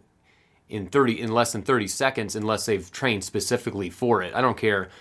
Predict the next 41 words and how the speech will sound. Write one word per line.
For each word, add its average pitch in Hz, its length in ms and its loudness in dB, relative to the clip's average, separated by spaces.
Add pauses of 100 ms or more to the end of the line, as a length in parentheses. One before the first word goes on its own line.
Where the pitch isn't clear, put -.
(120)
if - 80 -12
you're 135 80 6
the 98 80 4
best 110 220 0
climber 107 220 0
in 95 40 0
the 98 60 0
world. 117 180 4
Look 107 140 0
at 104 60 -4
Sean 110 340 0
McCall. 120 400 4 (380)
He 151 180 -2
couldn't 104 300 4
do 101 160 2
it - 200 -6 (380)
in 113 100 -2
under 101 180 2
thirty 95 280 0
seconds. 90 500 -4
We 120 220 2
all 123 160 6
trained 120 460 0
to 107 80 -6
be 98 200 -2
able 95 180 -2
to 90 120 -12
do 95 160 -2
it 87 120 -6
that 85 180 -6
quick. - 320 -10
So, 104 260 -4 (480)
yeah, 123 320 0
for 117 480 0
this 160 380 -2
year 143 240 2
to 131 60 -2
be 127 120 -2
beatable, 143 720 2 (420)
it's, 104 320 -8
it's, - 580 -6